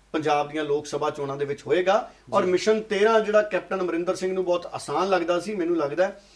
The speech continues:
Speaker 1: ਹੁਣ ਫਸਵੀਂ ਟੱਕਰ ਵਾਲਾ ਬਣ ਜਾਣਾ। ਮਿਸ਼ਨ ਤੇਰਾਂ ਐਡਾ ਆਸਾਨ ਪੰਜਾਬ 'ਚ ਕਿਸੇ ਲਈ ਨਹੀਂ ਰਹਿਣ ਵਾਲਾ।
Speaker 2: ਜੀ, ਜੀ।
Speaker 1: ਮੈਨੂੰ ਇਹ ਸੰਭਾਵਨਾਵਾਂ ਲੱਗਦੀਆਂ। ਔਰ ਜਿਸ ਤਰੀਕੇ ਨਾਲ ਸੁਖਪਾਲ ਖਹਿਰਾ ਨੇ ਬੀਬੀ ਜਗੀਰ ਕੌਰ ਦੇ ਸਾਹਮਣੇ, ਬੀਬੀ ਪਰਮਜੀਤ ਕੌਰ ਖਾਲੜਾ ਨੂੰ ਖੜਾ ਕਰਤਾ,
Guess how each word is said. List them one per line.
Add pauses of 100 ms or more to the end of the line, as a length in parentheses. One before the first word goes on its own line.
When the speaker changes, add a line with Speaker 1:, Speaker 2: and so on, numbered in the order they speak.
(220)
Speaker 1:
ਹੁਣ
ਫਸਵੀਂ
ਟੱਕਰ
ਵਾਲਾ
ਬਣ
ਜਾਣਾ।
ਮਿਸ਼ਨ
ਤੇਰਾਂ
ਐਡਾ
ਆਸਾਨ
ਪੰਜਾਬ
'ਚ
ਕਿਸੇ
ਲਈ
ਨਹੀਂ
ਰਹਿਣ
ਵਾਲਾ।
Speaker 2:
ਜੀ,
ਜੀ।
Speaker 1:
ਮੈਨੂੰ
ਇਹ
ਸੰਭਾਵਨਾਵਾਂ
ਲੱਗਦੀਆਂ।
ਔਰ
ਜਿਸ
ਤਰੀਕੇ
ਨਾਲ (300)
ਸੁਖਪਾਲ
ਖਹਿਰਾ
ਨੇ
ਬੀਬੀ
ਜਗੀਰ
ਕੌਰ
ਦੇ
ਸਾਹਮਣੇ,
ਬੀਬੀ
ਪਰਮਜੀਤ
ਕੌਰ
ਖਾਲੜਾ
ਨੂੰ (280)
ਖੜਾ
ਕਰਤਾ,